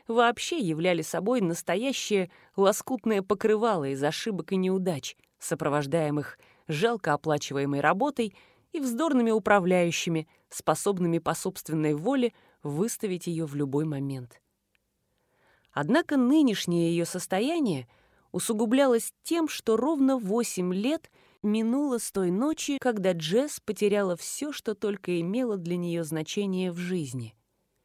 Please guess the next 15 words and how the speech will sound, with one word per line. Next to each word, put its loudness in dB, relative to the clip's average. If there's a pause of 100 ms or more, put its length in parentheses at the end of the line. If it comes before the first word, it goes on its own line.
(360)
Когда 4
она 2
осталась 0
в -6
одиночестве 0
мыкаться 0
по 0
свету, -2 (680)
нервная, 0 (320)
взвинченная -2 (420)
и, 0
возможно, -2
постоянно -2
ждущая -2
предлога -2